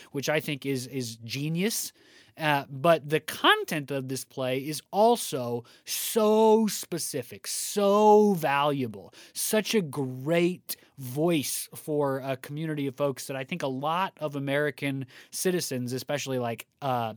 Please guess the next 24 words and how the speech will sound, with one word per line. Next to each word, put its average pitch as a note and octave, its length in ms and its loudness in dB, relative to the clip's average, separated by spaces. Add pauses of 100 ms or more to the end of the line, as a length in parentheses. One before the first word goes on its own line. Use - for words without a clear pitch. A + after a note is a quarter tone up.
and B2 100 -6
I C3 40 -2
use C#3 180 -2
citizens C3 500 -4
intentionally, A2+ 640 -8 (240)
to - 120 -8
be G#2+ 120 -12
clear, G2 340 -10 (420)
uh, B2 280 -4
like, A#2+ 220 -6
theater-going B2+ 880 2
American A2+ 540 -8
citizens A2+ 600 -10 (140)
don't D3+ 460 -2 (400)
think A3+ 260 0
very F#3+ 260 6
much G3 260 2
about F3+ 380 0 (160)
the C3+ 100 -8
folks D3+ 520 -4
for C#3 180 -6
whom C#3 280 -6
this C#3 220 -4
play C3 520 -2